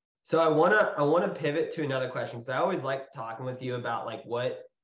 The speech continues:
your, your kind of vision of technology is in construction. And I remember when we first started talking a few years ago, um,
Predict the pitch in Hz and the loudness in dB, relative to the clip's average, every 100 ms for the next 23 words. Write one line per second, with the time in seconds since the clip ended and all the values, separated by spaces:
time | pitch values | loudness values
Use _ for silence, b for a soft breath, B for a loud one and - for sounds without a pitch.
0 | _ _ _ _ _ 117 123 123 127 117 | _ _ _ _ _ -10 -6 -4 -6 -8
1 | 120 135 131 110 107 107 107 104 98 98 | -12 -6 -4 -4 -4 -6 -6 -10 -8 -8
2 | 92 - _ - 120 110 107 110 107 104 | -10 -20 _ -6 -4 -4 -2 0 0 -2
3 | 104 107 101 98 101 92 - 92 92 95 | -4 -4 -6 -8 -10 -10 -8 -8 -6 -8
4 | 90 85 - - 107 110 110 110 107 113 | -8 -12 -16 -10 -6 -4 -4 -6 -4 -4
5 | 104 101 107 110 101 - _ _ 117 110 | -4 -6 -4 -4 -6 -12 _ _ -4 -4
6 | - 107 101 104 104 101 98 101 101 107 | -4 -4 -4 -4 -4 -6 -6 -6 -4 -4
7 | 101 98 101 101 - B B _ _ _ | -4 -4 -2 -2 -6 B B _ _ _
8 | - 107 104 101 95 92 | -2 0 2 2 0 -4